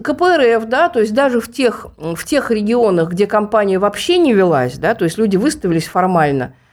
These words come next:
вот, договорились с администрацией. Вот. Тем не менее, они заняли устойчивое второе место, стабильное. Людей не интересует, там, кто там с кем договаривается, кто в Кремль ходит, вот, у кого какие эти. Люди голосуют, вот, действительно, вот, и это идеологический избиратель.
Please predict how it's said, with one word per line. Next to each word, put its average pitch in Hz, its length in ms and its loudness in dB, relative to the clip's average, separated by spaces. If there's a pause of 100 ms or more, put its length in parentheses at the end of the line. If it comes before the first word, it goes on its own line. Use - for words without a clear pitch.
(240)
вот, 160 240 -2
договорились 190 540 0
с - 40 -14
администрацией. - 800 -2 (380)
Вот. 160 260 -2
Тем 277 220 0
не 320 80 4
менее, 247 340 2
они 226 160 2
заняли 220 360 2
устойчивое 214 500 -2
второе 190 340 -2
место, 262 300 -2
стабильное. 233 480 0
Людей 208 260 2
не 269 140 4
интересует, 254 640 0
там, 143 120 -2
кто 208 200 -8
там 185 160 -4
с 185 40 -10
кем 180 300 -4
договаривается, 247 720 0
кто - 180 -6
в - 80 -8
Кремль 214 340 0
ходит, 254 440 -4 (420)
вот, 190 220 -2
у 175 40 -4
кого 202 240 0
какие 208 380 -2
эти. 285 160 -6
Люди 285 240 0
голосуют, 190 540 0
вот, 190 120 -2
действительно, 185 420 -8
вот, 185 120 -6
и 190 60 -10
это 233 240 -2
идеологический 220 800 -2
избиратель. 139 560 -6